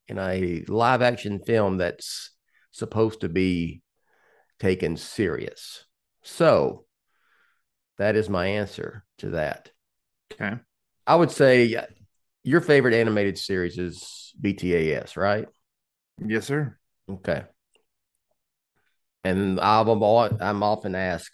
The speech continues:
Speaker 1: "Why do you not like Batman the Animated Series?" And I say, "No, I love Batman the Animated Series." But
Speaker 2: <laughs> You respond, "How dare you?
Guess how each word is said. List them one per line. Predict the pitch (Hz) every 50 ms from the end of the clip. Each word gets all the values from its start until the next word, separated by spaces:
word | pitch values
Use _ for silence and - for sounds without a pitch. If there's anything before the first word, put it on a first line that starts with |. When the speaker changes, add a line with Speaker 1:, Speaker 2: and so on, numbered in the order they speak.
| _
Speaker 1:
"Why | - 98 95 101 104 113 123 123 127 123 123 123 - - -
do | 107 98 104 104 107
you | 107
not | 107 107 101
like | - 135 165 190 180 - _ _ _ -
Batman | - 110 101 98 104 98
the | 95 95
Animated | 90 87 87 85 85 -
Series?" | - - 110 98
And | 95 104
I |
say, | 104 - 113 110
"No, | 110 123 165 196 196 -
I | - - 107
love | 107 113 139 170 175
Batman | 147 131 110 104 104 98
the | 92 90
Animated | 87 82 80 78 78 78 - -
Series." | - 104 92 82 69 64 -
But | - - 104 95 -
Speaker 2:
<laughs> | - - _ _ _ -
You | 139 143
respond, | 139 135 - - 135 123 123 -
"How | - 165 165
dare | 143 120 123 123 127 127
you? | 117 101 98 87 -